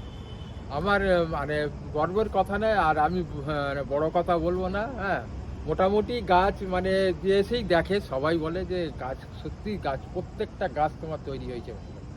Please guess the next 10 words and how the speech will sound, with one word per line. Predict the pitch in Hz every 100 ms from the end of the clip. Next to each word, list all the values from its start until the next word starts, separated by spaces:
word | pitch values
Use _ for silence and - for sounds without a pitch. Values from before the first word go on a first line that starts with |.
| - - - -
হ্যাঁ, | 151 131
আর | 113 120 120
তুমি | 139 151
গাছের | 139 120 135 127
পিছনে | 151 160 156 - - -
প্রচুর, | 160 - 220 220 175 - -
মানে, | 127 117 120
পরিশ্রম | 131 202 - 147 117
করো, | 113 110 -
খুব | 226